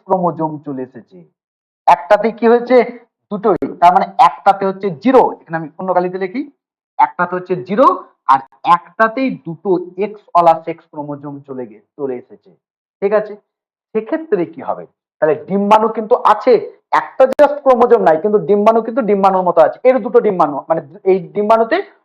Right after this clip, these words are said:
দুটো সেক্স ক্রোমোজোম আছে। এখন প্রশ্ন হচ্ছে এই এক্স ওয়ালা শুক্রাণুটা, ভালো এক্স ওয়ালা শুক্রাণু যদি এই জিরো ডিম্বাণুকে ফিউশন করে, মানে নিষেক করে, তাহলে কেমন তৈরি হবে? চুয়াল্লিশ এ প্লাস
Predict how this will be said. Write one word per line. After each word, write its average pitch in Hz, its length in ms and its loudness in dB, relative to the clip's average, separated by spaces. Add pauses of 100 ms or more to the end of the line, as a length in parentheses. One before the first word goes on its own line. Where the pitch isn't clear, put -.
(200)
দুটো 277 240 -4
সেক্স 277 280 -6
ক্রোমোজোম 254 420 -4
আছে। 226 120 -20 (480)
এখন 285 140 4 (100)
প্রশ্ন 285 240 2
হচ্ছে 302 140 2
এই 233 280 2 (420)
এক্স 269 300 0
ওয়ালা 294 380 6 (840)
শুক্রাণুটা, 226 680 2 (680)
ভালো 190 300 4 (200)
এক্স 180 160 -6
ওয়ালা 220 180 6 (100)
শুক্রাণু 214 380 2 (100)
যদি 190 120 -8 (140)
এই 190 80 4 (180)
জিরো 226 180 4 (120)
ডিম্বাণুকে 233 480 0 (100)
ফিউশন 226 380 -6
করে, 202 140 0 (240)
মানে 196 120 0 (100)
নিষেক 226 240 2 (100)
করে, 170 140 2 (260)
তাহলে 196 160 2 (1120)
কেমন 233 200 4 (100)
তৈরি 254 220 4
হবে? 254 140 0 (600)
চুয়াল্লিশ 196 520 2 (260)
এ - 20 0 (180)
প্লাস 226 260 4